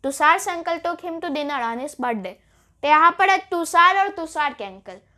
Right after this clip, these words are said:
तुषार's uncle, जो तुषार हो गया और तुषार के अंकल ने उसे अपने, उसके बर्थडे पर उसे डिनर पर ले गए।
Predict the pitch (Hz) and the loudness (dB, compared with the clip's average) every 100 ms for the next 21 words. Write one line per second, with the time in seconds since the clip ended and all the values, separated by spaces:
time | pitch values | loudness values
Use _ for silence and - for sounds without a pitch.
0 | _ - 262 - 320 392 - 254 208 220 | _ -12 -4 2 4 4 0 -6 -6 -8
1 | 262 277 - 320 349 381 381 311 320 370 | -10 -12 -8 -4 -2 -4 -8 -12 -8 -8
2 | 392 _ _ - 254 262 302 - 330 370 | -10 _ _ -6 -4 -4 -4 2 2 2
3 | - - 294 285 359 359 254 277 302 247 | -4 -6 -8 -8 -8 -8 -4 -2 -2 -4
4 | 247 262 285 349 _ _ 220 240 240 285 | -8 -6 -6 -6 _ _ -14 -12 -8 -8
5 | 294 254 - 302 269 285 254 359 - 311 | -6 -8 -4 0 2 2 0 -4 2 2
6 | - - _ - - 339 285 285 285 269 | 2 -4 _ -10 -4 -4 -2 -2 -2 -2
7 | 202 196 190 196 190 | -6 -8 -10 -14 -18